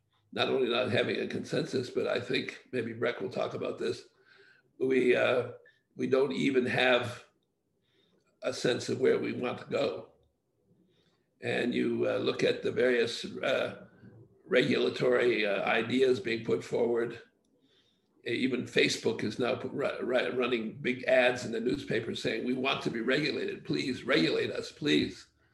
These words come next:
But they don't, they themselves don't know what that means. If, if most regulators would say, "Okay, Facebook, you're in, you're gonna, we're gonna sue you every time you put something bad on Facebook," and the, you know, that's not gonna work either.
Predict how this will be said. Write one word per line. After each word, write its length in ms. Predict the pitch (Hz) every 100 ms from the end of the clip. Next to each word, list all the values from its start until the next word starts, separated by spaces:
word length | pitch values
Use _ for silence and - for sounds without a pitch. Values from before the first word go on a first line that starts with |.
| _ - - _ _ -
But 300 | 143 - 156
they 100 | 160
don't, 240 | 151 131 -
they 140 | - 165
themselves 500 | 156 - 202 208 -
don't 180 | - 120
know 120 | 117
what 140 | 117
that 200 | - -
means. 380 | 127 - - -
If, 240 | - - -
if 380 | 104 - - - _ _
most 260 | 135 143 -
regulators 600 | 143 135 127 127 123 -
would 160 | -
say, 180 | - 123
"Okay, 340 | 139 - 127 147
Facebook, 540 | - - - 123 131 - - _ _ _ -
you're 160 | 131
in, 140 | 127 -
you're 140 | - 131
gonna, 200 | 131 123
we're 140 | 147
gonna 140 | 117 113
sue 260 | - 160
you 180 | 139 120
every 200 | 123 127
time 260 | - 120 120
you 60 |
put 200 | 117 123
something 380 | - 117 113 113
bad 260 | 127 127 120
on 220 | 113 -
Facebook," 520 | 135 - - 113 -
and 120 | -
the, 160 | 120 107
you 120 | 110
know, 160 | 110 120
that's 240 | 117 -
not 160 | 127 123
gonna 180 | 107 113
work 240 | 113 -
either. 300 | 127 127 -